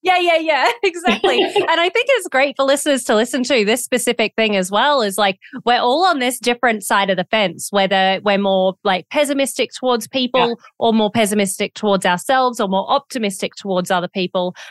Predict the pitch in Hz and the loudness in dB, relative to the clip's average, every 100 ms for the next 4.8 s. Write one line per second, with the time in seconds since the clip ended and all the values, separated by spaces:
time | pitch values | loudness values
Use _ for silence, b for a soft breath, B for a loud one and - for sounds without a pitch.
0 | B 302 339 254 262 196 180 175 185 185 | B 0 2 0 0 2 2 0 2 2
1 | 170 185 170 180 175 190 226 202 214 - | 2 0 0 0 -2 -2 0 0 0 -4
2 | 190 202 180 196 190 208 208 202 202 208 | -2 -2 0 -4 -2 -4 -2 -4 -2 0
3 | 208 208 214 208 175 175 - - 180 - | 2 2 2 0 -2 -4 -6 -8 -8 -4
4 | 180 - - 170 170 180 233 | -6 -4 -8 -2 0 0 -2